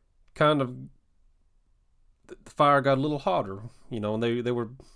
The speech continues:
c-, burned a little hotter for independence. So,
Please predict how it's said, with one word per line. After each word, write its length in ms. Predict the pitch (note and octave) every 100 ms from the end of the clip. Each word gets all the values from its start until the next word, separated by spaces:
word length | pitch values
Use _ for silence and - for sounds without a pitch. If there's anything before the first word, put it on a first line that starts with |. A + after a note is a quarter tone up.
| _ -
c-, 60 | - -
burned 240 | D#3+ F3
a 20 |
little 180 | E3+ E3
hotter 280 | D3 D3 C3+
for 160 | C3+
independence. 680 | B2+ A#2 A#2+ G#2 E2+ - - - - - - - _ _ _ _
So, 420 | - G#2 G2+ G2+